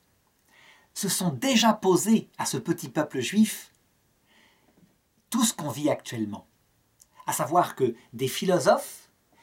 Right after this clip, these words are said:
matérialistes sont apparus et ont influencé le peuple, si bien que une nouvelle éthique, elle aussi, est apparue. Alors ce texte, au chapitre deux,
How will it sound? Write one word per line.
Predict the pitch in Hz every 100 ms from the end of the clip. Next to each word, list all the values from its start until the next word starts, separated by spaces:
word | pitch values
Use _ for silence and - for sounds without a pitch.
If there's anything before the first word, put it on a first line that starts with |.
| -
matérialistes | 127 143 - 131 123 180 - - - _ _ _ _ _ _
sont | - 208 226
apparus | 196 160 123 127 _ _ _ _ _ _ _ -
et | 156
ont | 165
influencé | 190 - 196 165 -
le | 135
peuple, | - 226 226 - -
si | - 180
bien | 160 202
que | 180 - - -
une | 170 139 147
nouvelle | 233 240 226 175 -
éthique, | 220 - 277 - - - _
elle | 214 202
aussi, | 190 - 240 226 _
est | 135
apparue. | 120 - 113 113 - _ _ _ _ _ _ _ _ _ _ _ _ _ _ _ _ _ _ _ _ _ _ _ _ _ _ _ _ _ _ _
Alors | - 147 220
ce | -
texte, | 135 220 226 - - 113 _
au | -
chapitre | 131 - 120 143
deux, | 123 233 220